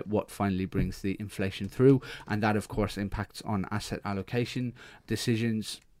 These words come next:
Higher inflation is generally bad for bonds. Bonds have been a feature so far of twenty nineteen. The U S government bond has rallied quite heavily. That's in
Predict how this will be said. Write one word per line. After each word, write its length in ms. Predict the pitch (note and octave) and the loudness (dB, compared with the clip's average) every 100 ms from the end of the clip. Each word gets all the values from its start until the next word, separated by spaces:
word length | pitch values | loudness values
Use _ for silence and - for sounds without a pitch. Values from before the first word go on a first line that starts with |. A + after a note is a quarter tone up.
| _ | _
Higher 180 | A2+ G2 | -2 0
inflation 460 | F#2+ - F#2+ - G2 | 0 -2 -4 -2 -6
is 40 | |
generally 380 | - G2 F#2+ F#2+ | 0 2 2 0
bad 300 | F#2 F#2 F2+ | 0 0 -2
for 300 | - G2 F#2+ | -4 -4 -2
bonds. 520 | - A2+ B2 B2 - - - | 2 4 4 0 -4 -14 -10
Bonds 300 | - A2 G#2+ | 0 0 2
have 240 | A2+ G2+ - - | -2 -4 -4 0
been 120 | G2+ | 0
a 60 | |
feature 460 | G2 A2 G2+ G#2+ F#2+ - | 2 0 0 0 -2 -6
so 220 | - A2 | -2 0
far 180 | - G#2 | 2 0
of 100 | F#2+ | 0
twenty 300 | - G#2 - | -2 -4 -2
nineteen. 460 | G2 F#2+ G#2 G#2 G2 | -2 -2 0 0 0
The 100 | G2+ | 0
U 140 | G2+ | 0
S 160 | F#2+ - | -2 -2
government 340 | G2+ G#2 F2+ | -2 0 -2
bond 220 | G2 F#2 | -2 -4
has 200 | G2 F2 - - - - - | -6 -10 -14 -16 -14 -14 0
rallied 540 | G#2+ G#2+ G#2 G#2 - - | 4 4 4 2 -2 -14
quite 260 | - G#2 - | -2 0 2
heavily. 560 | - C3 D3+ D3+ D3+ - - - - | 4 6 8 8 6 -2 -20 -20 0
That's 300 | G2+ - - - | 0 0 -8 0
in 220 | - G2+ | 2 2